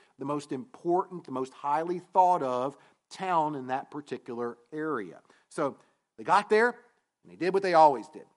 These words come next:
They, they started looking for a synagogue. They started looking for believers. They started looking for a place to preach the gospel.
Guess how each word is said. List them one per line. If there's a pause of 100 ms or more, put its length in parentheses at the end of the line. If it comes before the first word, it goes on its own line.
(120)
They,
they
started
looking
for
a
synagogue.
They
started
looking
for
believers. (160)
They
started
looking
for
a
place
to
preach
the
gospel.